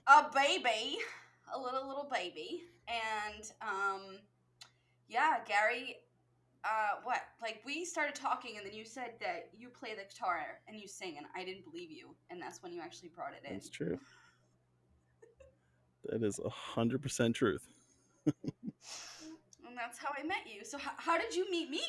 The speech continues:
Speaker 1: Gary?
Speaker 2: Uh, so the devil brought me down, and <laughs> no. So I had been recruited to apply to the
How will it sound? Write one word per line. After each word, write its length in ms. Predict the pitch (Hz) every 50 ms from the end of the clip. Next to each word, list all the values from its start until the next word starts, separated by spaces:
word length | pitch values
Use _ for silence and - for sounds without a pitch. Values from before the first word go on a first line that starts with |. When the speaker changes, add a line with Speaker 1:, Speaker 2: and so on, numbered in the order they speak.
| -
Speaker 1:
Gary? 300 | - - - 740 - 605 -
Speaker 2:
Uh, 340 | 123 123 123 123 123 117 104 -
so 460 | - - - - 143 131 127 123 120
the 140 | 117 127 135
devil 360 | 123 117 143 151 180 190 202
brought 300 | 165 131 139 147 147 127
me 100 | 120 123
down, 680 | 113 104 120 120 120 117 113 113 110 110 120 117 123 - -
and 600 | 131 123 117 113 110 104 107 104 101 87 - 123 - - - - - - - -
<laughs> 340 | - - - - 156 - -
no. 280 | 165 139 - 147 135 - - - - - - - - - - - _ _ _ _ _ - - - _ - - - _ _ - - - - - - - - _ _ _ _ -
So 480 | - - - 220 202 190 180 165 - - _ - _ _ _ _ _ _ _ _ _ -
I 500 | 147 147 156 156 151 156 156 156 156 151 -
had 140 | 151 135 123
been 120 | 131 127
recruited 680 | 123 120 - - - 131 127 120 120 117 113 117 - -
to 720 | - 117 110 113 110 107 107 107 101 104 104 101 - - - _ _ _ _ _ _ _ _ _ _ _ _ _ _ - - _ _ _ _ _ _ -
apply 400 | - - - - 113 104 104 101 101 -
to 380 | - - 104 101 98 98 101 98 95
the 380 | 101 101 98 98 95 98 95